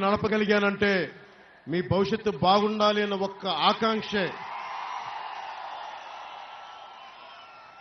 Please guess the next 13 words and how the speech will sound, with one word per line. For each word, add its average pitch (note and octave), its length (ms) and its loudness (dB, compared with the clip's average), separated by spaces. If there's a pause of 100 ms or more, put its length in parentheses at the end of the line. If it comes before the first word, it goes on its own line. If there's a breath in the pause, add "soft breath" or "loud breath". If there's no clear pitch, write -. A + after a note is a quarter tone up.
(800)
అధికారం A#3+ 560 6
కోసం A3+ 300 0
అయితే A3 200 0 (1300)
సీఎం A3 300 2
రమేష్ A3 300 -2
గారిని G#3 200 2
అడగండి, G3+ 340 -2 (840)
నాకు E3+ 180 -2
ప్రధానమంత్రి G#3 640 2
గారు G3 200 0 (1120)
ఎంత F3+ 120 -2 (120)
సాన్నిహిత్యంగా G#3 560 2 (100)
ఉంటారు. F3+ 260 -2